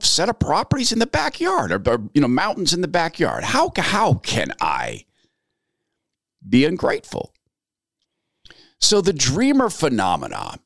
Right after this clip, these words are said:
that was a great sales job. But what was the reality? The reality was we were bringing in working age, fighting age men into this country, many of whom had criminal backgrounds.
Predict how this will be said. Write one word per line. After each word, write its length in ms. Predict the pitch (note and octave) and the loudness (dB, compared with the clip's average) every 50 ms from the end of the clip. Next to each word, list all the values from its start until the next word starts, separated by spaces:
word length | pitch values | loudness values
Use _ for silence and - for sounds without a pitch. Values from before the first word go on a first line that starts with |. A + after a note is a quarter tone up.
| _ _ - | _ _ -6
that 280 | G#2 D3 D#3+ E3+ - | -2 -2 -2 -2 0
was 160 | B2 G#2 - | 0 -2 -2
a 40 | D#2 | -2
great 720 | C#2 D2+ C#2+ - G2+ F#2 F2+ G#2 A2 A2+ A#2+ - - - - | -6 -10 -6 -4 -2 0 0 0 0 0 -2 -4 -4 -2 0
sales 420 | - - - E2 D#2+ D2+ D2 D#2+ | 0 2 0 0 -2 -4 -4 -4
job. 280 | - - F2+ D#2+ D2+ C#2+ | -2 -2 -2 -2 -2 -2
But 140 | - - | -2 0
what 180 | F#3 C4 G4+ - | 0 0 0 2
was 160 | - D4+ - | 0 0 0
the 140 | - D3+ B2 | 0 -2 -2
reality? 640 | G2+ F#2+ D#2+ D2 C#2 C#2 D#2+ F#2 E2 B1+ A1+ - _ _ _ _ _ _ _ _ _ _ _ _ _ _ _ _ _ _ _ _ _ _ _ _ _ _ _ _ _ _ _ _ _ _ _ _ _ - | -2 -2 -2 -2 -2 -4 -4 -4 -6 -8 -8 -12 _ _ _ _ _ _ _ _ _ _ _ _ _ _ _ _ _ _ _ _ _ _ _ _ _ _ _ _ _ _ _ _ _ _ _ _ _ 4
The 80 | E3+ | 4
reality 320 | F3+ A3+ B3+ C#4 C#4+ C#4 B3 | 4 4 4 2 2 2 2
was 500 | F#3 C#3+ C3 A#2+ A#2+ A#2+ A2+ A2 - - - | 4 4 4 4 2 2 2 0 0 0 2
we 160 | C3 C#3+ D#3 | 2 4 6
were 120 | D#3 D3 | 4 4
bringing 440 | B2 G2 C3 C#3 D3 D3+ D3 C3+ A#2+ | 2 2 2 2 2 4 4 4 4
in 260 | G#2 G2 F#2+ F#2 F#2+ - - | 2 2 0 0 -2 -2 0
working 460 | G2 A2+ B2+ C#3 - - A#2+ E2+ - | 0 2 2 2 0 0 -2 0 -2
age, 440 | C#2+ D2+ D2+ C#2 C2+ C2+ C2+ - - - | -2 -4 -4 -4 -4 -2 -2 -2 -2 -2
fighting 640 | - - - - - C3+ B2 D#3+ D#3+ D#3 B2 G#2+ - | -6 -8 -6 -2 0 0 0 2 2 2 0 0 0
age 340 | - D#2+ D#2 D2 C#2+ - - | -2 -2 -2 -2 -4 -4 -2
men 380 | D#2+ D#2 C#2+ C#2 C#2 D2 E2 - - | -2 -2 -2 -2 -2 -4 -4 0 2
into 340 | B2+ C3+ C3+ D3 D3+ E3+ | 2 4 4 4 2 2
this 180 | C#3 D3 D3 - | 2 2 2 0
country, 560 | - - - A2 F#2 E2+ - - E2 F2 E2+ | 0 -2 -2 -2 -2 0 0 0 0 0 2
many 360 | E2 F2 F#2+ G#2+ B2 C#3+ C#3 | 2 2 2 2 2 2 2
of 100 | C3+ A#2 | 0 0
whom 220 | - A2+ G#2+ G#2+ G2 | 2 2 2 2 2
had 240 | D#2 E2 F2 E2 - | 0 -2 -4 -4 -6
criminal 400 | - - G#2+ F2+ D#2+ D2 C2+ C2 | -4 -2 -2 0 0 -2 -2 -2
backgrounds. 1160 | C2 A#2+ C#3+ D#3+ - - D3 D3 D3 C#3+ C#3+ C#3 C#3+ C#3 B2+ - - - - - - - | -2 -2 -2 -2 -2 -2 0 0 2 2 2 2 2 2 2 2 2 2 2 0 -2 -4